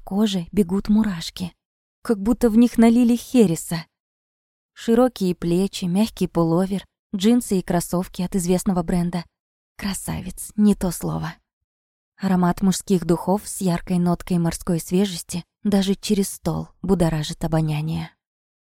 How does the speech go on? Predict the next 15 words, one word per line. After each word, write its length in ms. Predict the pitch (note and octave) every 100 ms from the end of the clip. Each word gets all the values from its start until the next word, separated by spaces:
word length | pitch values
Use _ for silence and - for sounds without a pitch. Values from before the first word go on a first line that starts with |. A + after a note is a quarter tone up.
| _ _ _ _ _
Горько 500 | A#3 G#3 A#3 B3 -
усмехаюсь. 1000 | A3+ G#3+ G3+ F3+ - D#3 E3+ - - - _ _ _ _ _ _ _
Наверное, 540 | A3+ G3 G3 F#3 F#3 F#3
стал 320 | - F#3+ F#3
каким-нибудь 680 | - F#3 F#3+ F#3+ F3 F#3 -
процветающим 800 | F#3 - F#3 F#3+ F3+ E3+ G3 F3+
бизнесменом 760 | F3 F#3 F3 F3+ F3+ G3+ E3 - _ _ -
из 160 | C4
тех, 220 | - E3+ -
что 180 | -
много 300 | F#3+ F#3+ F3+
времени 400 | F3 G#3 A3+ F3+
проводят 460 | F3 F#3+ F3 F3+ F3+
в 60 | -
спортзале 720 | - G#3 F#3 F3 D#3 D#3